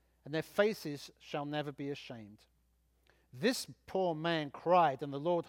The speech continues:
heard him and saved him out of all his troubles.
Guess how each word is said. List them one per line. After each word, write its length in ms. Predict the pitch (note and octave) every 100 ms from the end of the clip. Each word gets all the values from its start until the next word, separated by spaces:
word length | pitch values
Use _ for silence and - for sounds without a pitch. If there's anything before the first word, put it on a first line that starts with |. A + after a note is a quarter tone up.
| -
heard 260 | G3+ G3
him 120 | D3+
and 100 | C#3
saved 420 | C#3 - F3 E3+ -
him 180 | C#3+ - _ -
out 140 | E3
of 120 | E3
all 220 | D3+ G3 G3
his 160 | G#3
troubles. 560 | - E3 C3 G#2+ -